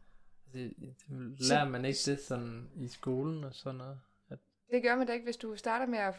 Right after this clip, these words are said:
Speaker 2: omgås de forkerte.
Speaker 1: Ja, ja, jo, jo, ja, jo.
Speaker 2: Altså, det er jo ikke kun i skolen, det er også, når du er, hvis du er, for eksempel bor i et udsat område,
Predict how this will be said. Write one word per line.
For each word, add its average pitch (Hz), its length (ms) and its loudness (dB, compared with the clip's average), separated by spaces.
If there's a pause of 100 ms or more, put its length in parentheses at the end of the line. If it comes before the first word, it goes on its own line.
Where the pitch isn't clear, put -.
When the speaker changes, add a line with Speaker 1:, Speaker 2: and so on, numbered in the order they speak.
(100)
Speaker 2:
omgås 226 440 0
de 208 120 -8
forkerte. 226 420 -2 (1500)
Speaker 1:
Ja, 175 60 -4 (160)
ja, 180 420 0
jo, 160 340 0 (260)
jo, 160 260 2 (100)
ja, 160 120 -2
jo. 156 200 0 (500)
Speaker 2:
Altså, 233 320 2 (100)
det 214 60 0
er 202 40 4
jo 214 40 4
ikke 240 120 0
kun 262 200 4
i 254 40 2
skolen, 226 340 -4
det 185 80 4
er 180 60 4
også, 220 180 -2
når 214 60 -2
du 208 100 0
er, 175 480 2
hvis 185 160 -8
du 202 140 -2
er, 208 220 2
for 233 100 -8
eksempel 214 340 -4
bor 254 260 4
i - 20 4
et 180 80 0
udsat 220 400 -2
område, 190 500 2